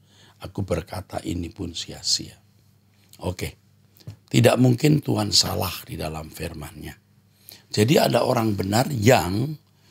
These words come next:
satu kali berkeadaan dia meni-, mengalami kesialan. Tetapi pasti kesialan itu tidak akan berlangsung lama dan tidak akan mencelakai dia.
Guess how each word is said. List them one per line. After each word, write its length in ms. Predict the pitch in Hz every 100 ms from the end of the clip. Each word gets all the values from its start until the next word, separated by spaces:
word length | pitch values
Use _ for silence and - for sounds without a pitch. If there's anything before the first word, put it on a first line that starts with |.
| _
satu 320 | - 135 - -
kali 240 | 127 156
berkeadaan 1040 | 123 107 - 95 98 98 - 90 90 113 - _ _ _ _
dia 560 | - 110 123 127 131 131 _ _ -
meni-, 480 | 127 127 123 123 - 170
mengalami 640 | 127 113 113 104 101 107 120
kesialan. 720 | - - - 104 80 78 80 82 _ _ _ _ _ _ _ _ _ _ _ _ -
Tetapi 480 | 120 131 127 175
pasti 480 | - 123 - - 185
kesialan 560 | - - 104 104 101 101
itu 240 | 107 -
tidak 480 | - 131 107 - -
akan 240 | 107 101
berlangsung 640 | 98 98 92 90 - 95 92
lama 400 | 85 80 92 110 117 _ _ _ _
dan 240 | - 101 104
tidak 320 | 135 110 -
akan 400 | - - 107 107
mencelakai 800 | 98 90 87 85 80 - 80 82
dia. 320 | 82 85 -